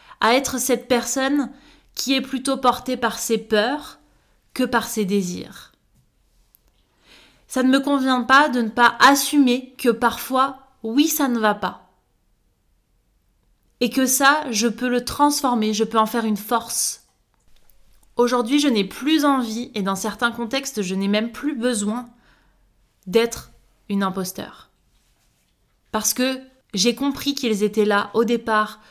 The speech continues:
pour me protéger d'une illusion. L'illusion de croire que mes trop et mes pas assez ne sont pas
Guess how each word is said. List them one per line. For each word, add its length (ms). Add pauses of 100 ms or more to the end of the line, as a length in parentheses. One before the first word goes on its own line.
(160)
pour 180
me 180
protéger 800 (720)
d'une 260
illusion. 520 (1500)
L'illusion 960
de 180
croire 640
que 280 (600)
mes 560
trop 560
et 100
mes 160
pas 280
assez 480 (600)
ne 140
sont 260
pas 380